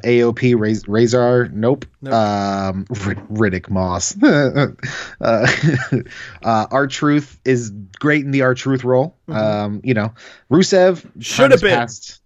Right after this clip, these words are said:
Speaker 2: Shoulda
Speaker 1: Shoulda been.
Speaker 2: been.
Speaker 1: Definitely a shoulda been. Um, S-, Joey Samoa,
Speaker 2: Uh, I
Speaker 1: time has
Speaker 2: think,
Speaker 1: passed, I think,
Speaker 2: yeah, I think he's
Speaker 1: unfortunately.
Speaker 2: locked in as, uh, upper mid card guy.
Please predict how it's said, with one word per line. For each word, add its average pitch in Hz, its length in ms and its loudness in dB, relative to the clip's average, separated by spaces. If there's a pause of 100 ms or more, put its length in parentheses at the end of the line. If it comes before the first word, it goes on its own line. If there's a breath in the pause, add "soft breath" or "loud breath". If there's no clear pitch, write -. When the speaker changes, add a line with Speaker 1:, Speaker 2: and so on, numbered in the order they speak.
Speaker 2:
Shoulda - 100 -20
Speaker 1:
Shoulda 180 220 0
been. 113 140 0
Speaker 2:
been. 120 60 -10
Speaker 1:
Definitely 131 360 -2
a 95 40 -6
shoulda 110 280 -4
been. 87 260 -8 (460 loud breath)
Um, 110 380 0
S-, - 240 -8 (120)
Joey 131 280 2
Samoa, 151 440 0
Speaker 2:
Uh, 170 40 -8 (680 soft breath)
I 165 140 2 (140)
Speaker 1:
time - 20 0
has 220 100 -4
Speaker 2:
think, 220 180 -8
Speaker 1:
passed, - 280 -6
I 104 80 -6
think, 165 120 -4
Speaker 2:
yeah, 165 180 -2
I 151 140 -4
think 202 120 -8
he's 175 80 -10 (160)
Speaker 1:
unfortunately. 175 180 -10
Speaker 2:
locked 151 320 -12
in 143 260 -14
as, 123 580 -18 (120)
uh, 120 260 -18
upper 127 220 -18
mid 117 200 -18
card 107 280 -20
guy. 98 280 -20